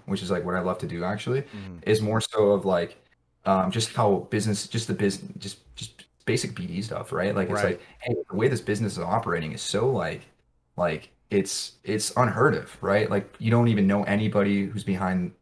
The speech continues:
Speaker 1: I guess, behind a protocol. The protocols you even reach out to, they're not really responsive.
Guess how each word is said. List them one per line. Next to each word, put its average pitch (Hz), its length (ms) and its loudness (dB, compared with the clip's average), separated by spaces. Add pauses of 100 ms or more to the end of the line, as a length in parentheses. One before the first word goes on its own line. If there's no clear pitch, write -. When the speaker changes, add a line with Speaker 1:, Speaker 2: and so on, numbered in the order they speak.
(200)
Speaker 1:
I 92 80 0
guess, 92 240 0
behind 90 440 -4 (200)
a - 80 -6
protocol. 113 640 4 (240)
The - 80 0
protocols 110 440 4
you 98 40 0
even 90 160 -2
reach 87 220 -6
out 101 240 2
to, 110 280 0
they're 95 100 -2
not 95 200 2
really 98 140 2
responsive. 101 840 0